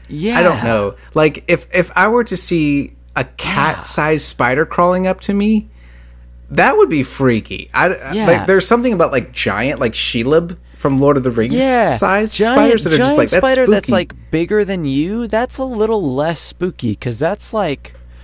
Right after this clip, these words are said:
Speaker 1: okay, well, you're big, I guess. But small spiders, it's
Speaker 2: <laughs>
Speaker 1: like, uh, not small, but like, like, like this size spider.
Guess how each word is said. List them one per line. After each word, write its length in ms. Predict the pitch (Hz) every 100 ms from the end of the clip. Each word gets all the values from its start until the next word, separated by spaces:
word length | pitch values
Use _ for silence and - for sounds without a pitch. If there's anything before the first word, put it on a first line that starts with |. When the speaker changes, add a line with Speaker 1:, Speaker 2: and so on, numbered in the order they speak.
| - -
Speaker 1:
okay, 260 | 269 - -
well, 180 | 170 196
you're 200 | 175 143
big, 440 | 107 131 175 117
I 140 | 104 101
guess. 380 | 90 101 101 - - -
But 180 | 160 147
small 440 | - 170 185 247
spiders, 560 | 254 - 180 185 180 170
it's 240 | 202 -
Speaker 2:
<laughs> 100 | 156
Speaker 1:
like, 280 | 143 - - - - - - - - - - -
uh, 220 | 69 64
not 220 | 175 214 -
small, 320 | - 233 220
but 200 | 160 117
like, 260 | 156 143 - - 151
like, 280 | 151 - - - 151
like 260 | 156 143
this 200 | 175 240
size 380 | - 180 180 196
spider. 500 | - 170 170 185 208